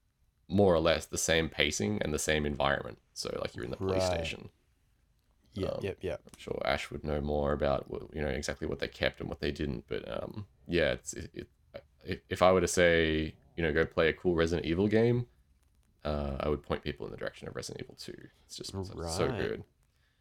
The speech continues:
Speaker 2: Cool. Yeah, I mean, t-, the, the two and three remakes look really good, and
Speaker 1: Yeah.
Speaker 2: I've, I've heard they're remaking four. Um,
Speaker 1: Oh, yeah, they are, yeah.
Speaker 2: so four's, four's a game we talked about before. I'm really keen on it, but, like,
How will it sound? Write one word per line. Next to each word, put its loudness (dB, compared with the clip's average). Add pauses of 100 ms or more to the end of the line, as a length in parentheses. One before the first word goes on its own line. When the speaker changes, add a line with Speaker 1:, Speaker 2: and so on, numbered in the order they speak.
(180)
Speaker 2:
Cool. 2
Yeah, 4
I 2
mean, 0
t-, -12
the, -4
the -4
two 0
and 0
three -2
remakes -4
look -4
really -2
good, -4 (140)
and -2
Speaker 1:
Yeah. -2
Speaker 2:
I've, 2
I've 4
heard 2
they're 4
remaking 0
four. 0 (720)
Um, -4
Speaker 1:
Oh, 0
yeah, 2
they 0
are, 4
yeah. 0
Speaker 2:
so 2
four's, 4
four's 0
a -2
game 2
we 0
talked -2
about 0
before. 2
I'm 0
really -2
keen -4
on -4
it, -6
but, -4
like, 0